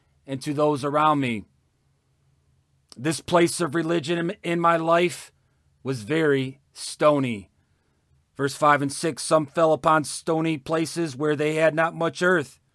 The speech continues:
and forthwith they sprung up because they had no deepness of earth. And when the sun was up, they were scorched, and because they had no root, they withered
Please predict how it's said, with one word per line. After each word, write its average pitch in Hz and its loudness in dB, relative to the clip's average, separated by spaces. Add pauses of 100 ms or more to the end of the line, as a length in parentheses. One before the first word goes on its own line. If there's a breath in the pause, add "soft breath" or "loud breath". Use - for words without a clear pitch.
(600)
and 107 -14
forthwith 143 0
they 143 -2
sprung 151 -2
up 151 2
because 139 -6
they 139 -2
had 143 0
no 143 2 (440)
deepness 135 -6
of 127 -4
earth. 151 0 (200 loud breath)
And 151 -4
when 175 2
the 175 0
sun 190 2
was 185 0
up, 196 4
they 180 0
were 175 0
scorched, 190 0 (200 loud breath)
and 151 -8
because 180 2
they 196 2
had 202 6
no 202 6
root, 214 2 (760)
they 147 0
withered 147 0